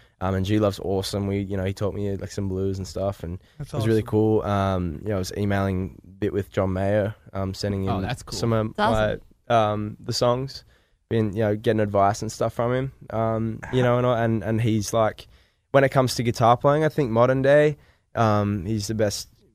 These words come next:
Speaker 1: you know,
Speaker 2: Easily.
Speaker 1: blues, blues guitar player of, of this generation.
Speaker 2: Yeah.
Speaker 3: Mm-hmm.
Speaker 1: So,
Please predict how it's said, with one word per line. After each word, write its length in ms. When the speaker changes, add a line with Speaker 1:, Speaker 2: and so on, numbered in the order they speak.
Speaker 1:
you 60
know, 220
Speaker 2:
Easily. 260
Speaker 1:
blues, 220
blues 400
guitar 320
player 520
of, 280
of 340
this 160
generation. 600
Speaker 2:
Yeah. 120
Speaker 3:
Mm-hmm. 100
Speaker 1:
So, 460